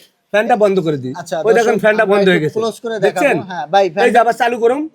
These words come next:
Speaker 2: এই
Speaker 1: ওই
Speaker 2: যে
Speaker 1: দেখেন ফ্যান ঘুরতাছে।
Speaker 2: ফ্যান ঘুরতেছে, দেখুন।
Speaker 1: এখন এই যে বন্ধ করে দিলে ফ্যান বন্ধ করে গ্রিল করবো।
Speaker 2: হুম,
Speaker 1: এই যে
Speaker 2: হুম।
Speaker 1: ফ্যান বন্ধ।
Speaker 2: আচ্ছা।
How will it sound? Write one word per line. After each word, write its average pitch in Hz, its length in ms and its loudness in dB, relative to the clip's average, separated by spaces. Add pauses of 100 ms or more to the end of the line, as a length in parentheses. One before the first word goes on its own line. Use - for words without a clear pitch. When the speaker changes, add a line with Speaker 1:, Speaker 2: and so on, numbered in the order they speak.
Speaker 2:
এই 233 100 0
Speaker 1:
ওই 214 60 2
Speaker 2:
যে 233 60 2
Speaker 1:
দেখেন 214 160 2
ফ্যান 208 220 0
ঘুরতাছে। 190 360 -2
Speaker 2:
ফ্যান 214 200 -6
ঘুরতেছে, 185 420 -4
দেখুন। 233 120 4
Speaker 1:
এখন 254 160 0
এই 247 60 2
যে 233 80 2
বন্ধ 226 220 2
করে 240 240 0
দিলে 247 200 0
ফ্যান 226 220 0
বন্ধ 240 180 0
করে 240 220 0
গ্রিল 226 360 0
করবো। 165 240 2
Speaker 2:
হুম, 170 340 -10
Speaker 1:
এই 214 80 4
যে 226 60 4
Speaker 2:
হুম। 202 80 2
Speaker 1:
ফ্যান 196 220 0
বন্ধ। 151 340 -4
Speaker 2:
আচ্ছা। 165 320 -10